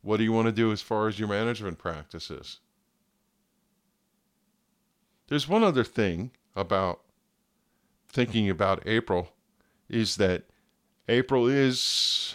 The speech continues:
a number of months away, and while the weather's still cold, now is the opportunity to do some of the interior things that you might want to do. I love the holiday break. It's when I plan a lot of my block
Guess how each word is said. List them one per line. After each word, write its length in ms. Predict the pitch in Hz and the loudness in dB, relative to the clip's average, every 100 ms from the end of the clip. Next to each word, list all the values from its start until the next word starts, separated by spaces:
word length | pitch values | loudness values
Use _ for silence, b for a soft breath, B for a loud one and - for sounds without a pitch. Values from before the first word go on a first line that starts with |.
| 110 | -2
a 100 | 120 | 2
number 340 | 127 127 120 113 | 4 6 6 4
of 80 | |
months 300 | 104 110 104 | 4 2 0
away, 420 | 110 98 95 87 87 | -4 2 2 2 -4
and 180 | 101 95 | -4 0
while 240 | 113 147 | 2 4
the 80 | 147 | 2
weather's 380 | 113 113 120 113 | 2 4 4 0
still 240 | - 92 | -2 -2
cold, 440 | - 117 104 92 87 | 0 0 0 -2 -4
now 300 | 98 107 120 | -4 0 -2
is 140 | 113 | -2
the 160 | 104 95 | -2 0
opportunity 640 | 92 92 - 101 95 92 | -2 -6 -6 -4 -4 -4
to 160 | 87 85 | -6 -6
do 200 | 101 95 | -4 -4
some 180 | - 95 | -4 -4
of 60 | 90 | -4
the 160 | 92 | -4
interior 500 | 92 - 156 147 92 | -6 -4 -4 -4 -6
things 380 | - 92 80 78 | -8 -6 -6 -10
that 160 | 90 - | -12 -10
you 80 | |
might 300 | 87 87 80 | -6 -6 -6
want 160 | 87 82 | -8 -10
to 40 | |
do. 200 | 73 78 - _ _ _ _ _ _ _ _ _ _ _ _ _ _ _ _ _ _ - | -10 -12 -12 _ _ _ _ _ _ _ _ _ _ _ _ _ _ _ _ _ _ 0
I 160 | 127 | 2
love 420 | 151 127 123 135 | 6 8 8 8
the 120 | 117 101 | 4 0
holiday 360 | 110 110 107 | 2 0 0
break. 400 | 90 98 104 - | 0 -2 -2 -4
It's 180 | 98 - | -8 -4
when 200 | 104 95 | -2 0
I 140 | 95 | -2
plan 360 | 95 - 90 98 | -4 -4 -4 -2
a 80 | 92 | -2
lot 220 | 90 92 | -2 -2
of 100 | 85 | -2
my 200 | 87 80 | -6 -6
block 520 | 78 82 85 90 - | -6 -4 -4 -8 -18